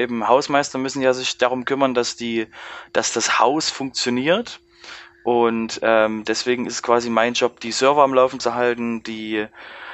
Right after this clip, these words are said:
äh, Infrastruktur-Sachen zu machen, äh, weiterzuentwickeln und, ähm, ja, dass halt alles quasi Hausmeister-Sachen, Leute quasi, ähm, am Laufen zu halten,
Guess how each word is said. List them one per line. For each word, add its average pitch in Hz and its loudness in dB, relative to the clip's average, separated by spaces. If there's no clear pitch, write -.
äh, 113 4
Infrastruktur-Sachen 131 2
zu - -6
machen, 113 -2
äh, 107 -2
weiterzuentwickeln 110 0
und, 104 -6
ähm, 98 -2
ja, 95 4
dass - 0
halt 104 4
alles 110 0
quasi 104 2
Hausmeister-Sachen, 107 2
Leute 107 2
quasi, 104 2
ähm, 101 2
am 101 -4
Laufen 117 2
zu 104 0
halten, 101 0